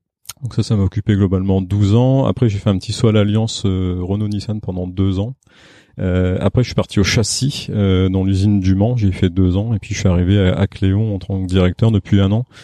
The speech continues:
Donc, je me plais à dire que j'ai fait le grand chelem en fabrication. J'ai fait, euh, la carrosserie, le châssis, puis le moteur.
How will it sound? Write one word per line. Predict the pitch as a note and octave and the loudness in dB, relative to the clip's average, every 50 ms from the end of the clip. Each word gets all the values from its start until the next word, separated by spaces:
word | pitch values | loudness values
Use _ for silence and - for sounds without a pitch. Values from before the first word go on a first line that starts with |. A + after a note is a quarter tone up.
| - - - - _ - | -20 -20 -20 -16 _ -4
Donc, | - F2+ | -2 0
je | |
me | F#2 G2+ | 2 0
plais | F2+ - A#2+ | 2 2 0
à | G#2+ | 2
dire | G#2+ A#2+ | 2 2
que | G#2+ | 2
j'ai | G#2 | 2
fait | G2 - G#2+ | 0 0 0
le | F#2+ | 0
grand | G2 G#2+ F#2+ G2+ | 0 2 2 2
chelem | G#2 - - - A2 G#2+ A2 | 2 0 0 0 0 0 0
en | G#2 | 0
fabrication. | G2 - F#2+ F#2 F#2 - G2 F#2+ - - - A2+ A2+ A2+ G2+ | -2 -2 -2 -2 0 0 -2 -2 -2 -4 -6 -4 -4 -4 -4
J'ai | F#2 F#2+ F#2 | -4 -6 -6
fait, | F2 - - G#2+ | -6 -6 -4 -2
euh, | G#2 G#2 G2 F#2 F#2 F2+ F#2 F2+ F#2+ G2 | -2 0 -2 -2 -4 -4 -4 -4 -4 -4
la | - F#2+ G2+ | -2 -2 -2
carrosserie, | - - G#2 F#2 G2+ F#2+ - - - A2+ | 0 0 0 2 0 -2 -2 -4 -4 -4
le | A2 G2 | -4 -4
châssis, | - - F#2+ F2+ - - A2 | -4 -4 -4 -4 -4 -8 -10
puis | - - | -8 -6
le | G2 G2 | -8 -6
moteur. | F#2+ F#2 - F#2+ F#2+ - _ | -8 -10 -10 -12 -14 -14 _